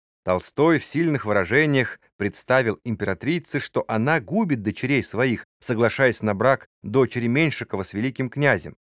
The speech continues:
что этим она отнимет у верных слуг своих возможность быть ей полезными. «Ваше Величество, скоро увидите себя покинутую», продолжал Толстой, «и я признаюсь прямо, что скорее рискну жизнью, чем стану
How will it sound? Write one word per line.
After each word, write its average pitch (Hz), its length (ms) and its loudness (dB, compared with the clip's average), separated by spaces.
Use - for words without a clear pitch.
что - 300 -2
этим 175 380 2
она 113 200 0
отнимет 175 680 0
у 107 40 0
верных 117 320 0
слуг 180 260 -2
своих 151 260 -2
возможность 143 640 2
быть 131 300 -4
ей 135 120 0
полезными. 98 580 -2
«Ваше 92 300 -2
Величество, 110 600 -2
скоро 131 360 2
увидите 151 460 -4
себя 151 340 2
покинутую», 165 800 0
продолжал 95 420 0
Толстой, 101 460 -2
«и 131 40 -6
я 123 240 2
признаюсь 113 640 0
прямо, 143 360 2
что 127 300 -2
скорее 151 480 2
рискну 151 360 0
жизнью, 135 580 0
чем 131 260 0
стану 147 420 0